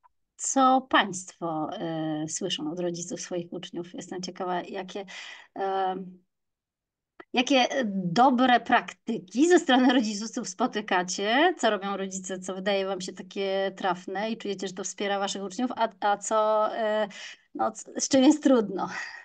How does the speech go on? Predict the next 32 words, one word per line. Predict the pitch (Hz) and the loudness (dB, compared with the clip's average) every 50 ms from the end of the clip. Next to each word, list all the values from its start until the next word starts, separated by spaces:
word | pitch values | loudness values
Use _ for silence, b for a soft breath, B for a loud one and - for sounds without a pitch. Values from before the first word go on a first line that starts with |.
| B B B B B B B B B B _ _ _ _ _ - | B B B B B B B B B B _ _ _ _ _ -6
E, | 185 185 185 180 180 175 | -4 -2 -2 -2 -2 -2
ja, | 170 220 - | -2 -2 -2
ja | 220 233 226 220 | 2 2 2 2
powiedziałam | 240 220 226 240 214 233 202 190 185 | 2 -2 -4 0 2 4 4 4 2
mniej | 185 190 190 | 0 -4 -4
więcej, | 190 196 190 190 - 196 196 | -4 -6 -6 -4 -4 -4 -4
że, | 190 196 196 - 196 | -4 -4 -6 -6 -4
że | 190 190 190 196 196 | -2 -2 -2 -2 -2
zdarza | 190 190 190 185 180 180 | 0 0 0 0 2 0
mi | 180 180 | 0 -2
się | 185 185 | -2 -6
słyszeć | 180 - 185 185 185 175 175 185 | -8 -8 -8 -8 -8 -8 -6 -6
od | 180 180 185 | -6 -6 -6
uczniów, | 180 180 - 185 185 180 180 180 - - | -8 -8 -8 -8 -6 -6 -6 -8 -10 -8
e, | 185 175 175 170 170 170 180 180 185 - _ _ _ _ _ | -8 -6 -6 -6 -6 -8 -8 -10 -14 -18 _ _ _ _ _
taką | - 180 180 185 185 180 | -8 -8 -6 -4 -6 -6
prośbę, | 185 208 208 202 202 196 196 190 | -4 -2 -2 -2 -2 -4 -6 -8
p-, | 185 - - - | -8 -10 -10 -8
niech | 320 302 - - | -8 -8 -6 -4
pani | - 208 214 202 | -4 -2 -2 -4
porozmawia, | 208 202 190 185 185 196 185 185 180 175 175 165 175 175 - _ - - - - | -6 -6 -6 -6 -4 -2 -2 -2 -2 -2 -4 -4 -6 -8 -14 _ -20 -16 -10 -6
mm, | 180 175 170 175 170 175 185 190 185 185 - _ _ _ - | -4 -4 -2 -2 -4 -4 -6 -8 -10 -14 -18 _ _ _ -14
z | 180 185 | -12 -8
moimi | 185 180 180 180 175 175 175 | -4 -2 -2 -2 -2 -2 -4
rodzicami. | 175 175 170 170 - - 170 156 - - 190 185 _ _ _ _ _ _ _ _ _ _ _ _ _ _ | -4 -8 -8 -10 -14 -12 -12 -10 -10 -10 -14 -16 _ _ _ _ _ _ _ _ _ _ _ _ _ _
E, | 170 170 170 165 170 165 - - - - - - - - - - _ | -6 -4 -4 -4 -4 -4 -6 -8 -12 -14 -14 -16 -16 -16 -18 -14 _
no | - 233 214 | 0 0 0
tak, | - 185 - | 0 -2 -4
posyłają | - 226 226 - - 226 226 247 254 233 226 233 | -4 -6 -4 -4 -2 2 4 4 4 2 2 -2
dzieci | - 214 196 - - 190 | -4 -6 -8 -6 -6 -4
na | 190 175 | -2 -4
korki. | 180 - - - - - - - - - 269 - 202 | -4 -4 -8 -10 -12 -12 -16 -18 -14 -12 -12 -12 -12